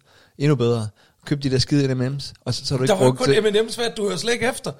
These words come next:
Speaker 1: Du kunne også
Speaker 2: Du
Speaker 1: have,
Speaker 2: hører slet ikke efter.
Speaker 1: der må også være et sted her, du kan købe knive i Frederiksværk.
Speaker 2: Hør nu her.
Speaker 1: Har du brug for knive?
Speaker 2: Jeg
Speaker 1: Har du
Speaker 2: havde, jeg kunne faktisk rigtig godt bruge de knive. Det var sådan nogle fede japanske sushi-knive, og dem kunne jeg faktisk rigtig godt have brugt. De er gode at skære grøntsager med, Geo.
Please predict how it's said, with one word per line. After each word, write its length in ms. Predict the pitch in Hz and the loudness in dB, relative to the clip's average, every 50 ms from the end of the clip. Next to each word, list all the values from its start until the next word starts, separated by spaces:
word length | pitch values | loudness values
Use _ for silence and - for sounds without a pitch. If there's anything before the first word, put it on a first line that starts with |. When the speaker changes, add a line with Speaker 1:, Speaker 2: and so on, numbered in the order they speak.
| - - 143 | -12 -8 -8
Speaker 1:
Du 40 | - | 2
kunne 160 | - 147 143 | 6 6 6
også 180 | 143 135 151 156 | 6 6 4 2
Speaker 2:
Du 40 | |
Speaker 1:
have, 40 | 139 | 2
Speaker 2:
hører 100 | 180 - | 2 0
slet 180 | - - 226 226 | -2 0 0 0
ikke 140 | 226 226 240 | 0 0 -2
efter. 220 | 233 - - - | -4 -4 -4 -4
Speaker 1:
der 60 | 147 | -2
må 100 | 135 135 | 0 0
også 140 | 151 165 - | 0 2 4
være 260 | 151 147 147 143 139 | 6 8 8 8 6
et 60 | 135 | 4
sted 200 | - - 156 156 | 4 4 4 4
her, 100 | 147 143 | 6 4
du 60 | 127 123 | 4 2
kan 80 | 120 | 0
købe 180 | - 131 127 117 | -2 -2 -2 -2
knive 340 | - 143 143 151 170 170 151 | -2 0 0 2 2 2 2
i 40 | 127 | 0
Frederiksværk. 460 | - 123 117 117 113 127 135 143 143 120 - - | 0 -2 -2 -2 -2 -2 -2 -2 -2 -4 -4 -2
Speaker 2:
Hør 100 | - 156 | -2 0
nu 100 | 127 113 | 0 -2
her. 80 | 113 104 - | -2 -4 0
Speaker 1:
Har 100 | - 131 | 0 0
du 40 | 120 | 2
brug 160 | - - 277 165 | 2 0 0 0
for 60 | - | -4
knive? 260 | - 127 127 143 143 - - - - - _ _ _ _ _ _ _ _ _ _ | -4 -4 -4 -4 -4 -6 -10 -18 -20 -20 _ _ _ _ _ _ _ _ _ _
Speaker 2:
Jeg 60 | 131 135 | 0 4
Speaker 1:
Har 40 | |
du 60 | 143 170 | 4 6
Speaker 2:
havde, 120 | 170 170 180 | 4 4 4
jeg 160 | 185 160 - | 2 2 2
kunne 100 | - 143 | 0 2
faktisk 280 | 160 185 190 - - 190 | 4 4 4 4 2 0
rigtig 200 | 196 156 156 135 | 0 0 4 4
godt 160 | 151 147 143 | 4 4 4
bruge 180 | 143 147 147 | 0 -2 -4
de 60 | 143 139 | -4 -6
knive. 260 | - 131 131 139 139 | -8 -6 -6 -6 -6
Det 360 | 139 - - - - _ 139 | -8 -12 -20 -20 -10 _ -2
var 40 | 135 | -2
sådan 100 | 135 190 | 0 0
nogle 100 | 180 170 | -2 -2
fede 380 | 170 - 185 180 196 190 190 180 - - - _ - | -2 0 0 2 2 2 0 -2 -4 -10 -18 _ -8
japanske 460 | 139 139 - 170 175 165 - - 135 | -2 2 2 2 2 2 -2 -4 -6
sushi-knive, 600 | - - 170 160 - 139 - 127 113 104 101 98 - | -6 -4 -4 -4 -6 -8 -10 -10 -10 -10 -10 -10 -8
og 60 | 120 | -8
dem 120 | 131 143 | -8 -6
kunne 80 | 135 135 | -8 -8
jeg 60 | - | -6
faktisk 240 | - 123 120 - - | -6 -8 -8 -6 -6
rigtig 220 | 143 139 - - | -6 -6 -6 -10
godt 120 | 87 90 - | -12 -12 -14
have 80 | - | -14
brugt. 360 | - 71 69 67 - - - - - - - - _ | -18 -18 -20 -20 -20 -20 -20 -20 -20 -20 -20 -20 _
De 60 | 135 | -16
er 40 | 107 | -10
gode 160 | - 147 151 | -6 -6 -4
at 60 | 151 | -4
skære 160 | - - 117 107 | -6 -6 -8 -8
grøntsager 420 | - 120 117 120 - - 71 85 | -6 -8 -8 -8 -8 -10 -12 -14
med, 160 | 85 82 82 | -18 -18 -20
Geo. 160 | 80 - - | -20 -20 -20